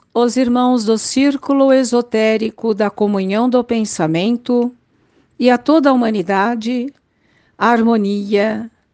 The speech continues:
amor, verdade e justiça. Ó ego de Prentice Mulford, tu que com apoio dos princípios vivos do invisível,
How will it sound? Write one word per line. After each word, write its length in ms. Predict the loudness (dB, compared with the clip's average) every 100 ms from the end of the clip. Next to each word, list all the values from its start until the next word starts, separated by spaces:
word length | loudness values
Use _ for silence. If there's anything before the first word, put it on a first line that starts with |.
| _ -4
amor, 720 | -2 2 2 4 4 0 -4 -10 -14 _ -10
verdade 960 | 2 2 2 0 0 0 -2 -4 -6 0
e 220 | 2 2
justiça. 1120 | 0 -2 -4 -8 -6 -6 -6 -8 -8 -8 -12 -18 -20 _ _ _ _ _ _ _ _ _ _ _ _ _ _ _ _ _ _ _ _ -2
Ó 160 | 2 4
ego 320 | 4 2 0
de 120 | -2
Prentice 680 | 0 2 2 2 -2 0 0
Mulford, 720 | 2 0 -4 -6 -8 -8 -14 _ _ _ _ _ _ _ _ -2
tu 280 | 4 4 4
que 160 | 0
com 200 | -2 0
apoio 580 | 0 0 2 4 2 0
dos 240 | -2 -4
princípios 680 | -6 -8 -6 -6 -4 -6 -6
vivos 540 | -2 0 0 0 0
do 160 | 0 0
invisível, 960 | 0 -4 -4 -2 -2 0 0 0 -2